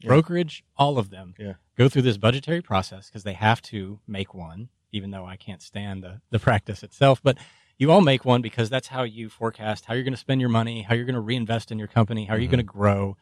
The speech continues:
Speaker 2: A lot of us have investors, uh, that we need to hit certain targets for, and we, at the end of the day, you need a goal
Speaker 1: Yeah.
Speaker 2: to set.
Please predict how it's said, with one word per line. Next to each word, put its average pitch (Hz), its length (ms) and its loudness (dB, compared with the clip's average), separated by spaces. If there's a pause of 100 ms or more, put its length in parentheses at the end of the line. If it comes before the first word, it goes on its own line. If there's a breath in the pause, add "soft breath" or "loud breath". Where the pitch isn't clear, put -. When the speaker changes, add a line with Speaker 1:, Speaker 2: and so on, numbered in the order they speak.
(260)
Speaker 2:
A - 40 -20
lot 98 120 0
of 110 80 0
us 107 80 0
have 113 160 6
investors, 110 800 2
uh, 101 240 0
that 101 160 -12
we 110 100 -10
need 110 200 -8
to 107 80 -4
hit 113 160 -6
certain 117 280 -8
targets 110 360 2
for, 107 280 -2
and 113 140 -8
we, 117 240 -10
at 113 100 -14
the 127 100 -12
end 185 100 2
of 170 40 2
the 131 60 -2
day, 113 160 -6
you 113 140 -14
need 120 120 -12
a 113 60 -10
goal 90 300 -4 (180)
Speaker 1:
Yeah. 110 160 0 (360)
Speaker 2:
to 113 100 2
set. - 280 -10